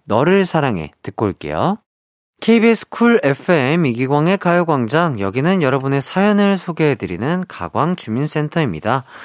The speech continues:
공이이오님, 길거리에 붕어빵이 보이기 시작합니다. 신메뉴로 크림치즈 맛도 나왔더라고요.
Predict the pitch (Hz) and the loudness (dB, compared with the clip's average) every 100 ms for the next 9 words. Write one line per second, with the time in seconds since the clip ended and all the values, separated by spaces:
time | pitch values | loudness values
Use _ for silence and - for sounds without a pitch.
0 | - - - - - 143 160 165 - 117 | -20 -20 -20 -20 -2 2 2 2 -2 -2
1 | 156 - 147 156 104 120 151 98 80 143 | -2 -2 -2 -2 -2 -2 0 -2 -6 -12
2 | - - 120 135 - 151 147 147 147 - | -18 -10 -4 -4 0 0 2 2 0 -4
3 | 110 127 165 - 170 165 151 135 98 127 | -4 -2 -2 0 0 0 -2 -4 -4 -6
4 | 120 - 127 101 73 73 71 - - - | -10 -8 -8 -10 -10 -10 -12 -12 -16 -12
5 | - 180 180 175 135 82 151 127 - - | -4 -2 2 2 0 0 -2 -2 -8 -20
6 | - - - - - 220 226 - 180 175 | -20 -20 -20 -10 0 2 2 0 -2 0
7 | 156 - 147 139 80 87 - 76 - 65 | 0 -2 -4 -2 -2 -4 -6 -8 -8 -10
8 | 85 151 | -10 -12